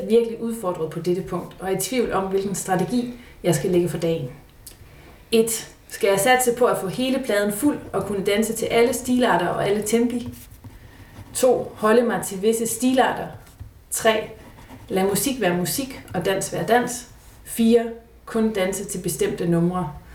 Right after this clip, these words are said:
Hvad foreslår I? <laughs> Du ser vildt ud i øjnene, Helle.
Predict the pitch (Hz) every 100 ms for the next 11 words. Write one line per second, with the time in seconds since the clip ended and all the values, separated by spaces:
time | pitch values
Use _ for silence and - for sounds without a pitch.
0 | - - - 180 196 - 180 185 180 -
1 | - - 190 - - - - - - -
2 | - - - - - - - - - -
3 | - - - - - - - - - -
4 | - - 107 165 147 143 - - 131 139
5 | 127 110 101 - - - 226 254 247 220
6 | 208 240 233 208 208